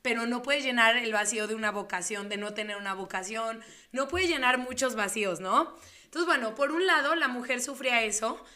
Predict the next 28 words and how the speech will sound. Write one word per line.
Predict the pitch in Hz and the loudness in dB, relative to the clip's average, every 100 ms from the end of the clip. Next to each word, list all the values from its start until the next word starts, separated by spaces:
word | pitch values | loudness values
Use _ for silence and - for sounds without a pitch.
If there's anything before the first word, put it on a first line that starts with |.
| - - - | -20 -20 -10
sufría | - 277 254 269 277 277 285 262 | -4 -2 -2 -2 4 6 4 2
el | 254 254 254 269 - | 2 2 2 -2 -4
por | 254 240 | -2 0
tener | 247 247 247 | 0 0 0
que | 254 | 2
depender | 277 269 233 233 233 | 0 0 -4 -2 -2
económicamente | 233 226 214 214 214 214 220 214 214 214 | -4 -6 -6 -6 -4 -4 -4 -6 -4 -4
completamente | 214 202 214 208 208 202 208 | -6 -6 -4 -2 -2 -2 0
de | |
alguien, | 208 226 | 0 -2
pues | 240 214 | -6 -6
me | 208 | -6
tengo | 202 214 220 | -6 -4 -4
que | 214 | -2
aguantar | 208 208 202 208 196 220 - - _ | 0 0 2 2 0 -2 -14 -20 _
lo | 208 208 | -4 -2
que | 208 | -2
venga. | 214 240 269 269 277 349 - - _ _ | 2 2 4 4 4 2 -8 -20 _ _
Y | - | -6
entonces, | 277 349 | 0 4
bueno, | 302 196 165 | 4 2 -4
el | 233 254 | 0 4
arquetipo | 269 277 - 302 330 | 4 2 -2 0 2
de | 320 | 2
la | 269 | 2
mujer | 233 240 233 | 0 -2 -2
estaba | 226 233 226 | 0 4 4
muy | 233 226 226 226 240 | 2 -2 -4 -4 -6